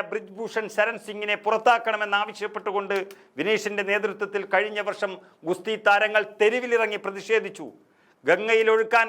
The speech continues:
ഒളിമ്പിക് മെഡലുകളുമായി തുനിഞ്ഞതും ലോകശ്രദ്ധ ആകർഷിച്ചതാണ്. ഒളിമ്പിക്സ് മെഡൽ വലിയൊരു മുറിവായി മാറിയിരിക്കുന്നു. ആ മുറിവുണങ്ങാൻ സമയമെടുക്കുമെന്നും തൻ്റെ ജനങ്ങൾക്കും രാജ്യത്തിനും നന്ദി പറയുന്നുവെന്നും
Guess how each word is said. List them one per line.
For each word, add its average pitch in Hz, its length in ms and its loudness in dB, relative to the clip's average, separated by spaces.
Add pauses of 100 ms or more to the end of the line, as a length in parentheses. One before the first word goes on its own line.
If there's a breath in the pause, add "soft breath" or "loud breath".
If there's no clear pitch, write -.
ഒളിമ്പിക് 233 360 -6
മെഡലുകളുമായി 220 680 -2
തുനിഞ്ഞതും 226 420 0 (440 loud breath)
ലോകശ്രദ്ധ 220 480 4 (100)
ആകർഷിച്ചതാണ്. 185 640 -4 (460 soft breath)
ഒളിമ്പിക്സ് 226 400 2
മെഡൽ 226 180 2 (100)
വലിയൊരു 233 380 -2
മുറിവായി 240 380 4 (100)
മാറിയിരിക്കുന്നു. 214 600 -6 (320)
ആ 196 40 6 (120)
മുറിവുണങ്ങാൻ 220 560 0 (420 soft breath)
സമയമെടുക്കുമെന്നും 220 840 0 (500 soft breath)
തൻ്റെ 226 280 6 (100)
ജനങ്ങൾക്കും 233 520 0 (100)
രാജ്യത്തിനും 233 560 0
നന്ദി 226 240 -2
പറയുന്നുവെന്നും 214 560 -2